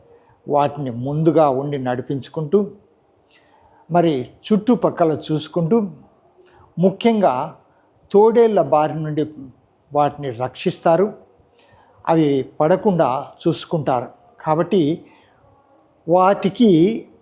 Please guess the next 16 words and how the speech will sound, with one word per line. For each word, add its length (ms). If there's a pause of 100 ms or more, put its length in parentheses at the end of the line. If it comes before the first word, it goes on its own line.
(1500)
ఈ 120
గొర్రెల 400
కాపరి 760
ఒక 180
రక్షణ 600
కవచంగా 1120 (140)
వ్యవహరిస్తారు. 840 (1400)
ఈ 80
తోడేళ్ల 560
బారి 380
నుండి 420
రక్షిస్తారు, 720 (920)
క్రూర 260
జంతువుల 460
నుండి 240
రక్షిస్తారు. 680